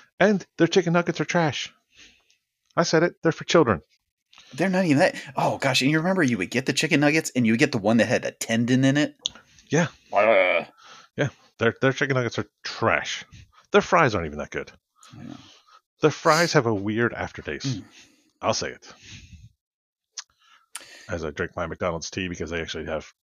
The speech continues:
Speaker 1: decent iced tea.
Speaker 2: <laughs> Well, wasn't, wasn't it McDonald's had, like, they put, like, beef or something in their, s-, uh,
Speaker 1: Back in the
Speaker 2: the
Speaker 1: day, there was, it was,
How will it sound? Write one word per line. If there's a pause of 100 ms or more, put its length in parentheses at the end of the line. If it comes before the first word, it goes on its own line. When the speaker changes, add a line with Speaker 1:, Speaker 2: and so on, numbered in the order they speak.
(120)
Speaker 1:
decent
iced
tea.
Speaker 2:
<laughs>
Well,
wasn't, (280)
wasn't
it
McDonald's
had, (600)
like,
they
put,
like, (380)
beef
or
something
in
their, (1080)
s-,
uh, (220)
Speaker 1:
Back
in
the
Speaker 2:
the
Speaker 1:
day,
there
was,
it
was,